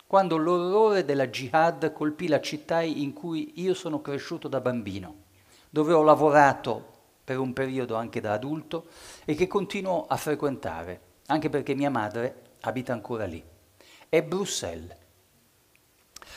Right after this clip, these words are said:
Bruxelles, il ventidue marzo duemilasedici, fu colpita a morte da attentati terroristici di matrice islamista.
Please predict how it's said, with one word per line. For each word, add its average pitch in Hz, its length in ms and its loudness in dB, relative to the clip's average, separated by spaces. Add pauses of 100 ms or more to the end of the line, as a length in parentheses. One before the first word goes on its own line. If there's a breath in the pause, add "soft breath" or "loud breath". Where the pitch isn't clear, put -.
(120 loud breath)
Bruxelles, 147 640 6
il 160 140 2
ventidue 190 500 2
marzo 175 340 0
duemilasedici, 131 1080 -2
fu - 140 -12
colpita 156 460 0
a 143 40 6
morte 160 520 2
da 127 200 4
attentati 156 920 -2
terroristici 143 800 -2
di 127 100 -8
matrice 131 680 -8
islamista. 117 680 -4